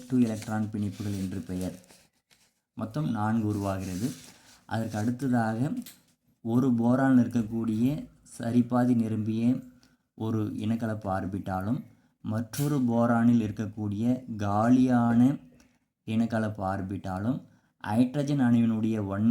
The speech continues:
எஸ் ஆர்பிட்டாலுடன் மேற்பொருந்தி பால பிணைப்பை ஏற்படுத்துகிறது. அதே போல ஒரு போரான் இருக்கக்கூடிய காலி ஆர்பிட்டாலும் மற்றொரு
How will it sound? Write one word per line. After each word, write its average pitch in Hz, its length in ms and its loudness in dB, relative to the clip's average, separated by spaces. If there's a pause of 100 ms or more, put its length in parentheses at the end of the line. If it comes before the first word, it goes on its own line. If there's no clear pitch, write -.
எஸ் 131 140 0 (180)
ஆர்பிட்டாலுடன் 104 720 -2 (180)
மேற்பொருந்தி 101 920 -4 (600)
பால 113 240 2 (160)
பிணைப்பை 110 380 -4 (240)
ஏற்படுத்துகிறது. 95 800 -6 (560)
அதே 104 320 0 (160)
போல 113 200 -4 (580)
ஒரு 123 340 2
போரான் 131 360 2
இருக்கக்கூடிய 117 440 -2 (160)
காலி 104 260 -2 (120)
ஆர்பிட்டாலும் 95 600 -6 (380)
மற்றொரு 120 560 -4